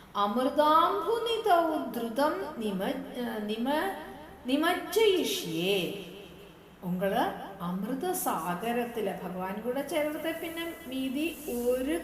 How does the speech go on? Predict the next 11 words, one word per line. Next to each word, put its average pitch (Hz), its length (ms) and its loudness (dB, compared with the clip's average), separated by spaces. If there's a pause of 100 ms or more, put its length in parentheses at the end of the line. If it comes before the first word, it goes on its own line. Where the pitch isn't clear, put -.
കവലകളും 262 800 0
ഇല്ല, 226 120 -4
ഇല്ല. 214 460 0 (480)
അപ്പടി 269 380 -2
ഇരിക്കപ്പെട്ട 294 680 -2
അന്ത 392 200 0
അമൃതസാഗരത്തില് 226 1600 -2 (160)
ഞാൻ 165 180 -8
ഉങ്ങളെല്ലാം 175 680 -4
നിമജ്ജയിഷ്യന്ന് 269 1160 -4
മുക്കിയെടുക്കറി, 240 800 -2